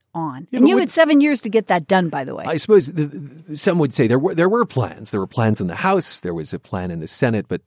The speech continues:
Speaker 2: but, uh, you added that, but that they agree on,
Speaker 1: Yes.
Speaker 2: which has not been the case so
Speaker 1: Right.
Speaker 2: far. There were representatives in Congress like Chris Collins of New York, Thomas Garrett of Virginia,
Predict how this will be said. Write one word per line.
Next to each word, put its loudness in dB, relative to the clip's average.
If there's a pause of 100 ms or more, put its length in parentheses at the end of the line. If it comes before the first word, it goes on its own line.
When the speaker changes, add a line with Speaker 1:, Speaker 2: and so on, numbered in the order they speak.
Speaker 2:
but, -10
uh, -10 (180)
you -4
added -10
that, -14
but -10
that -10 (100)
they -8
agree 2
on, -14 (180)
Speaker 1:
Yes. -2
Speaker 2:
which -6
has -6
not -2
been -8
the -12
case -14
so -10
Speaker 1:
Right. 0
Speaker 2:
far. -8 (500)
There 6
were 4
representatives 0
in -2
Congress -4
like -4
Chris -8
Collins -2
of -2
New -2
York, 0
Thomas -4
Garrett -2
of -8
Virginia, 0